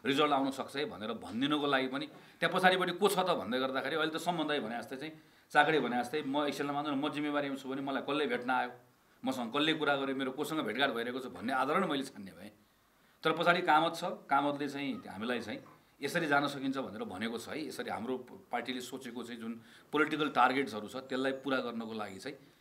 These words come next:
कामतले सोध्न सक्छ भनेर यो संस्थाको यत्रो ठुलो क्षमता भएको संस्था, अ, यसलाई यसरी उपयोग गरौँ भन्ने चाहिँ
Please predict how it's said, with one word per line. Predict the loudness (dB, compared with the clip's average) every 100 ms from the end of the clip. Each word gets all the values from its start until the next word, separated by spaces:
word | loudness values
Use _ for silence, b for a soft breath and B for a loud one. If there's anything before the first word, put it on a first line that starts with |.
| B B 6
कामतले | 6 6 0
सोध्न | -6 -8
सक्छ | -8 -8 -6
भनेर | -6 -4 2
यो | 4
संस्थाको | 4 0 2 2 2
यत्रो | 0 -4 -2
ठुलो | -2 -4
क्षमता | -6 -6 -4 -4
भएको | -6 -8
संस्था, | -12 -12 -10 -12 -14 B B B B
अ, | -10
यसलाई | 0 0 0
यसरी | -2 -2
उपयोग | -2 0 0
गरौँ | 0 -4 -6
भन्ने | -10 -12
चाहिँ | -10